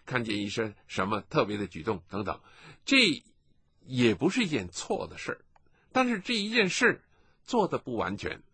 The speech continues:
为什么呢？因为神用圣灵荣耀主耶稣。换句话说，就是我们应该把我们的注意力集中在耶稣基督的身上，而不是圣灵的身上。所以，我们第三个突破是什么？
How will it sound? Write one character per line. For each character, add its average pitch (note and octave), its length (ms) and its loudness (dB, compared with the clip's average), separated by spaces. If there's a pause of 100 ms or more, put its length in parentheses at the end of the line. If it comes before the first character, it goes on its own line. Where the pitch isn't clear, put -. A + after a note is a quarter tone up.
为 B3+ 120 0
什 G#3 140 2
么 A3+ 60 2
呢？ B3 140 6 (280)
因 G3 160 2
为 F3+ 160 4 (100)
神 G#3 480 4 (300)
用 A#3 360 8
圣 C3+ 280 6
灵 A#2+ 260 0 (100)
荣 A#2+ 300 4
耀 A#2+ 240 6
主 - 180 -8
耶 D#2 140 -4
稣。 - 160 -10 (360)
换 G2 120 -4
句 F2+ 60 -6
话 E2+ 120 -6
说， - 240 -14 (200)
就 C3+ 100 2
是 G#2 80 -2
我 F2 220 -4
们 F#2 100 -8
应 G#2 160 -4
该 G#2 240 -4
把 G#2+ 160 8
我 A2 140 2
们 F2+ 100 -6
的 G#2+ 80 -6
注 F3+ 220 -6
意 C#3 160 -6
力 A#2+ 160 -4
集 C#3 180 -6
中 E3+ 140 -2
在 D3+ 160 -2
耶 F#3 260 4
稣 D4+ 260 6
基 C#4 160 4
督 C#4+ 140 4
的 G3+ 100 2
身 A#2 200 -2
上， - 120 -10 (220)
而 G2 160 -2
不 - 160 -4
是 D#2+ 160 -10
圣 E2 220 -6
灵 D#2 160 -12
的 - 80 -14
身 - 180 -16
上。 - 160 -20 (1040)
所 E3 180 2
以， E3+ 380 2 (1080)
我 G#2 160 4
们 A2 280 0
第 F3+ 180 -4
三 C4+ 420 2
个 G3 120 0
突 - 180 -2
破 G#2 160 -4
是 - 160 -12
什 C#2 160 -12
么？ B1+ 100 -16